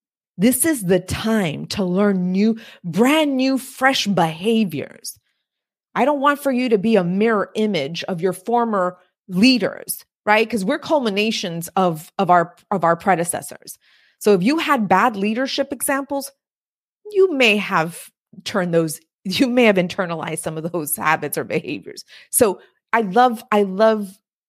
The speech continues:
working with aspiring and emerging leaders because they're still new in the pipeline. They're still brand new on their, on their career tra-,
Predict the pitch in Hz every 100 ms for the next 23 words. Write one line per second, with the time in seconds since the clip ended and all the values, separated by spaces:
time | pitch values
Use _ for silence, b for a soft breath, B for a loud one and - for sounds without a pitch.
0 | - 175 220 220 208 190 180 180 - 196
1 | 196 190 190 180 175 170 175 185 180 175
2 | 165 - 190 185 190 165 143 156 - 170
3 | 170 151 B B B B 156 185 180 -
4 | - 214 196 190 185 185 185 175 170 -
5 | 160 156 151 151 165 b b _ 180 -
6 | - 190 165 160 180 180 180 180 175 165
7 | 170 165 156 156 - 156 156 151 156 -
8 | _ _ - 185 160 156 -